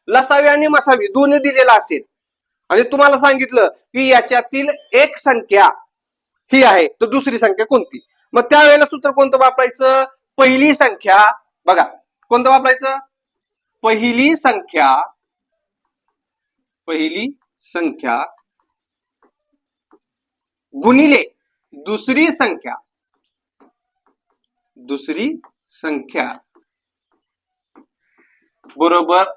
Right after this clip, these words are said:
लसावी गुणिले मसावी. बघा,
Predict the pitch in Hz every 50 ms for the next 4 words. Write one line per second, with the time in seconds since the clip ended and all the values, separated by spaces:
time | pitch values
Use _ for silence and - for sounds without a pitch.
0 | _ - 139 135 151 165 165 - - 208 214 220 208 190 156 139 160 - _ _
1 | _ _ _ _ _ _ _ _ _ _ _ _ _ _ _ _ _ _ _ _
2 | _ _ _ _ _ _ _ _ _ _ _ _ _ _ _ _ _ _ _ _
3 | _ _ _ _ _ _ _ _ _ _ _ _ _ _ _ _ _ _ _ _
4 | - 143 147 139 135 127 131 156 220 285 - _ _ - 139 135 127 - - -
5 | - - _ _ _ _ _ _ 139 131 139 -